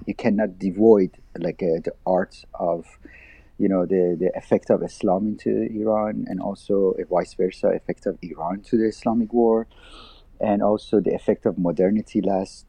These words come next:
uh, two hundred years in Iran, and also the, the idea of the, the nationhood and Iranianness, which comes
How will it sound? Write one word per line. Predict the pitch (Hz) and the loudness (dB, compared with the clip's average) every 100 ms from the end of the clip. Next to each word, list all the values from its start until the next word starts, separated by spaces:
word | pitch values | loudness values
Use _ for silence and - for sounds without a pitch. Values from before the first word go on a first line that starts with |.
| 98 | -4
uh, | 92 90 | -2 -2
two | - - | -4 -8
hundred | 98 92 90 | -6 -4 -2
years | 92 98 98 - | 0 -2 -4 -10
in | 101 101 | -8 -6
Iran, | 101 101 98 101 - | -2 0 0 -4 -8
and | - 95 | -6 4
also | 110 113 - 104 | 4 4 4 4
the, | 90 92 90 | 2 -2 -4
the | - - | -4 -4
idea | 92 92 - 98 | -6 -6 -4 0
of | 95 80 | 0 0
the, | 92 87 87 82 | 0 0 0 -4
the | 90 | -8
nationhood | 85 87 87 92 - 90 - 85 - | -10 -8 -8 -8 -8 -10 -8 -12 -8
and | 82 82 - | -10 -12 -20
Iranianness, | - 85 87 - 165 151 78 - - - - | -14 -4 -4 -4 -8 -16 -16 -16 -18 -20 -16
which | - - - - - - | -16 -18 -20 -20 -20 -10
comes | 87 80 - - | -8 -8 -12 -20